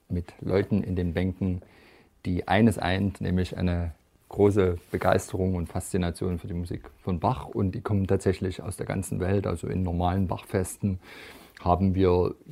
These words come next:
Gäste aus mindestens vierzig Ländern. Also es gibt, hm, glaub ich, im Augenblick unter den deutschen Musikfestivals im Bereich klassische Musik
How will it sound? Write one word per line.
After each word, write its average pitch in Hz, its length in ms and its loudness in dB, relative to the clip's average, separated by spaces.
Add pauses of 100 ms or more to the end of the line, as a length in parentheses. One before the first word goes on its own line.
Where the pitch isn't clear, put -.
(120)
Gäste - 380 2
aus 92 160 0
mindestens 98 440 0
vierzig 87 380 -4
Ländern. - 540 -8
Also 92 560 -8
es - 200 -12
gibt, - 340 -4 (600)
hm, 87 280 0
glaub 90 200 0
ich, - 200 -8
im 98 140 -2
Augenblick 107 520 4
unter 95 220 2
den 87 500 2
deutschen 98 600 2 (240)
Musikfestivals 95 1040 0
im 95 100 -2
Bereich 92 320 0
klassische 101 380 0
Musik 92 420 0